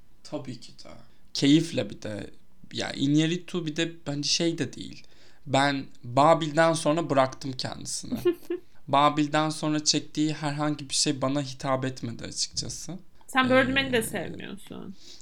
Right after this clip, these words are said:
Speaker 1: Yok, Birdman'i de sevmiyorum. Revenant'ı da sevmiyorum.
Speaker 2: Hı, Revenant çok
Speaker 1: Ee,
Speaker 2: kötüydü bence de.
Speaker 1: yani o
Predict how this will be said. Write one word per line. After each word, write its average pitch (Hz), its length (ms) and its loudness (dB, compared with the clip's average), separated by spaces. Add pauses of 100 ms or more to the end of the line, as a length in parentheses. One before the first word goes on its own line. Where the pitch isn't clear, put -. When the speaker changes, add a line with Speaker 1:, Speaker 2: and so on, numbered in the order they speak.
(140)
Speaker 1:
Yok, 190 300 0
Birdman'i 190 460 -2
de 147 80 -2
sevmiyorum. 123 760 -4
Revenant'ı 147 520 0
da 139 80 -4
sevmiyorum. 214 680 -2
Speaker 2:
Hı, 220 40 -2
Revenant 240 360 0
çok - 120 -8
Speaker 1:
Ee, - 80 -12
Speaker 2:
kötüydü - 420 -8
bence 95 280 -10
de. - 40 -12 (1040)
Speaker 1:
yani 127 680 -6 (300)
o 65 320 -12